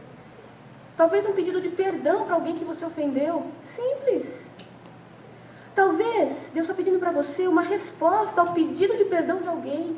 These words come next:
pedido de desculpas de alguém. Alguém tá pedindo pra fazer as pazes com você. Talvez Deus esteja pedindo pra você, aceite as desculpas, é simplesmente isso.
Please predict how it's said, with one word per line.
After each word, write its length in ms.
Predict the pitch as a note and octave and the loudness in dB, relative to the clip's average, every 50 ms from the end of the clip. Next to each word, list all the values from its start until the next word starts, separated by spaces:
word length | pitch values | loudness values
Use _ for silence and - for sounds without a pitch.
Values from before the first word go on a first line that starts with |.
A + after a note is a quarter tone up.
| - - | -6 -6
pedido 220 | D#4 E4+ E4+ E4+ | -6 -6 -6 -6
de 100 | D#4 D#4+ | -6 -4
desculpas 460 | D#4+ D#4+ - - - F#4 G4 F#4+ F#4+ | -6 -6 -6 -2 -2 -2 0 0 -2
de 80 | - E4 | 0 0
alguém. 480 | C#4+ C4 A#3+ C4 C#4+ D#4+ E4 E4 - - - - - - - - - - - - - - - - - - - - - | 0 0 0 -2 0 0 0 -2 -4 -8 -10 -14 -18 -20 -20 -20 -20 -20 -20 -20 -20 -20 -20 -20 -20 -20 -18 -6 -2
Alguém 220 | C4 C4 - G4 F#4+ | 0 2 2 2 2
tá 100 | F#4+ F4+ | 0 -2
pedindo 320 | - D#4+ D#4+ E4+ F#4 F4+ | -4 -4 0 2 2 2
pra 100 | F4+ F4 | 2 2
fazer 200 | F4 E4+ E4 E4 | 0 2 4 4
as 100 | D#4+ - | 2 2
pazes 380 | - - D4+ F4+ F#4+ - - - | 4 4 6 6 6 4 0 -2
com 100 | D#4+ C#4 | -4 -2
você. 500 | C4 C4 - - - C#4 D#4 E4+ E4 - - - - - - - - - - - - - - - - - - - - - - - - - - - - - - | -2 -2 -4 -2 0 0 0 0 0 -4 -8 -14 -16 -18 -18 -20 -20 -20 -20 -20 -20 -20 -20 -20 -20 -20 -20 -20 -20 -20 -20 -20 -20 -20 -20 -20 -20 -8 -2
Talvez 340 | - F4 F4 D#4 F#4+ G#4+ G#4 | 0 2 2 4 4 4 4
Deus 140 | G4+ F#4+ - | 4 2 2
esteja 240 | - F#4+ F4+ G4 G4 | 2 0 2 2 0
pedindo 340 | F#4 D#4+ E4 F4 G4+ G4 | 0 -2 -2 -2 -2 -2
pra 100 | - F#4 | 0 0
você, 640 | F4+ E4 D#4+ D#4+ - - - F#4 F#4 E4 C4 C4 - - - - - - | 2 2 2 0 0 0 2 2 4 4 2 0 -2 -8 -12 -12 -10 -8
aceite 580 | F#4+ G4 - - - - G4 A4 B4 - - | -8 -8 -8 -10 -8 -4 -4 -4 -2 -2 -4
as 60 | F4 | -4
desculpas, 500 | D#4 C#4+ - D#4 E4 F#4+ G#4 F4+ D4+ C4 C4 | -4 -4 -6 -4 -2 -2 -2 0 -2 -2 -2
é 60 | B3+ | -4
simplesmente 760 | B3 - - - - - A#4 B4 A#4+ G#4 F#4 F#4+ A4 A#4+ - G#4 | -6 -8 -12 -14 -12 -10 -10 -8 -4 -4 -2 -2 -2 -4 -4 -4
isso. 400 | F4 F#4+ G4 G4+ - - C#4+ | -4 -2 -2 -4 -4 -6 -8